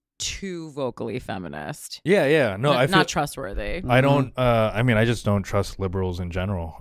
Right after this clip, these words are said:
Speaker 2: Uh,
Speaker 1: Nice.
Speaker 2: <laughs> 'cause it's, uh, especially, like, uh, the guys that are, like, far too feminist or far too, like, woke, and I'm like, "What? Why are you, uh, like,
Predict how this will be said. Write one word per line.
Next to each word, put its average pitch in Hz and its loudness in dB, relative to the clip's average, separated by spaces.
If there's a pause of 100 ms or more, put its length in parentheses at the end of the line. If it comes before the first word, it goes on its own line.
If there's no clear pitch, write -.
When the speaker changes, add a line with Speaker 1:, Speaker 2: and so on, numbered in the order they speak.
Speaker 2:
Uh, 92 -4
Speaker 1:
Nice. 123 0
Speaker 2:
<laughs> - -12
'cause 110 0 (480)
it's, 117 -2 (140)
uh, 120 4
especially, 156 2 (480)
like, 135 0
uh, 123 0
the 113 -2
guys 117 4
that 117 2
are, 107 2
like, 101 0
far 101 0
too 104 -4
feminist 101 -4
or 90 -4
far 95 -2
too, 98 -4
like, 92 -4
woke, 90 -4
and 101 -8
I'm 95 -6
like, 90 -6
"What? 127 -8 (500)
Why 131 2
are 123 4
you, 101 0 (200)
uh, 98 0
like, 90 -4